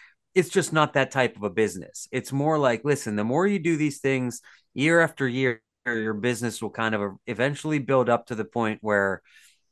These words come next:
you know, it's, it kind of is automatic. And so for the first people, I've had, I've had guys say to me, like, you know, "What, what do I expect as a first year vendor?"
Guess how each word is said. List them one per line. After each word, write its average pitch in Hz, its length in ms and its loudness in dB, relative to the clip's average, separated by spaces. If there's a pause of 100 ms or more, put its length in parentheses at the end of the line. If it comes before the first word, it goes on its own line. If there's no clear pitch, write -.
(120)
you 139 100 0
know, 101 380 2
it's, 113 400 -2 (240)
it 135 240 0
kind 123 220 0
of 117 200 2
is 123 160 0
automatic. 107 680 2 (240)
And 117 240 -8
so 143 180 0
for 120 120 -6
the 113 80 -2
first 226 380 0
people, 110 520 -2 (320)
I've 160 160 4
had, 180 260 2 (100)
I've 147 180 0
had 165 260 2
guys 143 340 2
say 151 180 -2
to 143 80 -2
me, 104 360 -2 (540)
like, 113 340 -2
you 127 80 -4
know, 113 120 0
"What, 135 360 0
what 196 160 0
do 254 100 2
I 196 60 6
expect 165 420 -2 (560)
as 131 160 0
a 120 60 -4
first 127 340 -2
year 120 140 -2
vendor?" 107 400 -4